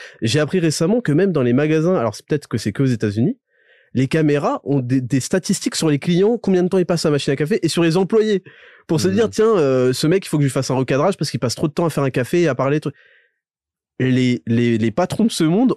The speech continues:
Speaker 1: ont les statistiques, mais à, à, à un point extrêmement poussé, parce qu'ils savent, il y a des leviers psychologiques, il y a des leviers marketing, il y a des leviers de l'humain, ils l'exploitent à fond pour avoir les résultats qu'on connaît aujourd'hui.
Speaker 2: Ah ouais, non, mais c'est clair. Et le truc, c'est que, ah ouais, personne n'a compris ça. Et c'est pour ça aussi, avec les enfants, c'est encore pire.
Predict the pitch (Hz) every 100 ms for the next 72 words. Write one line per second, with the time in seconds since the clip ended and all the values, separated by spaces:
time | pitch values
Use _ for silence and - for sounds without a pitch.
0 | - 127 120 117 139 - 127 - - -
1 | - 120 117 107 98 110 104 95 104 104
2 | 180 - 135 143 135 120 131 220 240 -
3 | - - 123 - 139 - 208 135 95 -
4 | _ 113 110 117 147 139 151 151 - 127
5 | 139 127 131 202 - - 117 107 113 120
6 | 135 127 - 123 - 202 139 110 113 131
7 | 147 131 113 131 147 202 - _ _ 104
8 | 107 120 - 120 117 110 220 214 _ -
9 | 107 120 131 107 104 101 160 110 107 107
10 | 104 131 117 - - 110 104 95 87 95
11 | 95 107 - 95 92 90 90 90 92 139
12 | 135 92 90 80 - 90 - - - 90
13 | - - 98 - 95 87 90 - 113 143
14 | 123 120 95 95 - 92 98 113 104 -
15 | 90 - 98